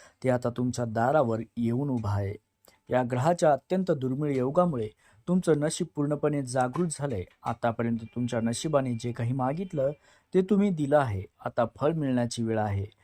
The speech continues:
पुढे सात दिवसात तुमच्या आयुष्यात एका मागोमाग एक अशा पाच मोठ्या आणि अविश्वसनीय घटना घडतील. ह्या घटना केवळ तुमच्या आर्थिक जीवनच नाही, तर प्रेम, आरोग्य, प्रतिष्ठा, भाग्याची दिशा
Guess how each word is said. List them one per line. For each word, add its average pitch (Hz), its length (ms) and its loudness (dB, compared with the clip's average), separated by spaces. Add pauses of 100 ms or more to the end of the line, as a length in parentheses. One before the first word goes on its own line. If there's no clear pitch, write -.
(240)
पुढे 113 200 0
सात 131 300 2
दिवसात 123 460 -4
तुमच्या 127 300 0
आयुष्यात 135 420 -2
एका 107 300 -4
मागोमाग 120 580 0 (120)
एक 117 260 -6
अशा 113 200 -6 (140)
पाच 131 360 2
मोठ्या 127 400 -4 (380)
आणि 165 180 0 (100)
अविश्वसनीय 160 760 0
घटना 113 480 0 (100)
घडतील. 127 420 -6 (360)
ह्या 135 120 2
घटना 113 400 0
केवळ 139 380 0
तुमच्या 123 320 -2
आर्थिक 117 360 -4
जीवनच 143 400 0
नाही, 165 400 -2 (360)
तर 139 60 4
प्रेम, 131 500 2 (120)
आरोग्य, 123 440 -2
प्रतिष्ठा, 127 640 -4
भाग्याची 117 640 -4
दिशा 131 320 -4